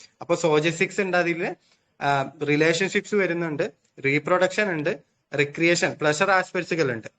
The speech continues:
അപ്പൊ അതിന് ക്ലിയർ ഒരാളുടെ സെക്ഷ്വാലിറ്റി എന്താണെന്നുള്ളത് ആ വ്യക്തി പറയുമ്പോഴാണ് അത് പൂർണ്ണമാവുക. അപ്പൊ അതുകൊണ്ട് തന്നെ ഒരു ക്ലിയർ കട്ട് ഡെഫിനിഷൻ നമുക്ക് കൊടുക്കാൻ പറ്റില്ല. പക്ഷെ ഈ ഇത്രയും ഒരു, ഇത്രയും വലിയൊരു ആസ്പെക്റ്റുകൾ ഉള്ളത് കൊണ്ട്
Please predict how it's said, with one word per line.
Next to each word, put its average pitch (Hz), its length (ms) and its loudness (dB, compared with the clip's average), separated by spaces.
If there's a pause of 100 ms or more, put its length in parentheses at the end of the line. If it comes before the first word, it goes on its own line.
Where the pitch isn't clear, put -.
(220)
അപ്പൊ 190 160 -2
അതിന് 190 220 0
ക്ലിയർ 202 460 0 (360)
ഒരാളുടെ 196 460 4
സെക്ഷ്വാലിറ്റി 190 560 2
എന്താണെന്നുള്ളത് 190 840 0 (240)
ആ 165 60 -4
വ്യക്തി 170 380 -2
പറയുമ്പോഴാണ് 190 640 2
അത് 180 140 0
പൂർണ്ണമാവുക. 156 800 -4 (380)
അപ്പൊ 175 140 0
അതുകൊണ്ട് 202 400 2
തന്നെ 208 280 0 (100)
ഒരു 175 140 2
ക്ലിയർ 208 400 4
കട്ട് 233 200 0
ഡെഫിനിഷൻ 196 440 0
നമുക്ക് 180 300 -2
കൊടുക്കാൻ 165 380 0
പറ്റില്ല. 139 480 -2 (340)
പക്ഷെ 240 340 2 (880)
ഈ 180 220 2
ഇത്രയും 226 560 -2 (100)
ഒരു, 185 380 2
ഇത്രയും 196 340 -2
വലിയൊരു 202 300 2
ആസ്പെക്റ്റുകൾ 190 640 0
ഉള്ളത് 151 240 2
കൊണ്ട് 135 360 -4